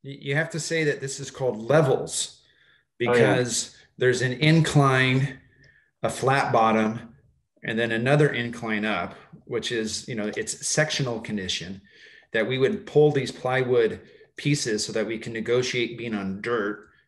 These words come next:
Speaker 1: to get into the concrete. But there were three levels. So this inclined section in and of itself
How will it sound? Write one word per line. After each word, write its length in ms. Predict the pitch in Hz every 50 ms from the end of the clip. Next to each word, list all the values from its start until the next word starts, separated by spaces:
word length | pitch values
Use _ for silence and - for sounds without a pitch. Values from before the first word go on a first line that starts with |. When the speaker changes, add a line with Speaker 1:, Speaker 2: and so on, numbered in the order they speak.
| _ _
Speaker 1:
to 100 | - 127
get 220 | 113 101 117 120 123
into 300 | 123 120 120 - - 107
the 100 | 101 101
concrete. 720 | - - 113 120 120 117 - 104 98 92 90 92 - - - - - - - - - _ -
But 500 | - 175 180 135 113 - - - - - _ _ _ -
there 100 | 127 127
were 100 | 131 127
three 240 | 127 - 151 185 175
levels. 680 | 143 151 170 160 - - - - - - - - _ _ _ _ _
So 180 | - - 143
this 240 | 135 143 147 147 -
inclined 800 | - 139 127 - - - 147 156 160 160 160 160 165 160 156 - -
section 720 | - - - - 143 147 147 - - 104 92 92 95 104 - - _ _ _ _ _ _ _ _ _ _ - - _ _ _ _ -
in 140 | 185 202 214
and 120 | 214 190
of 120 | 175 147 139
itself 640 | - - - - 170 175 147 113 113 117 - - -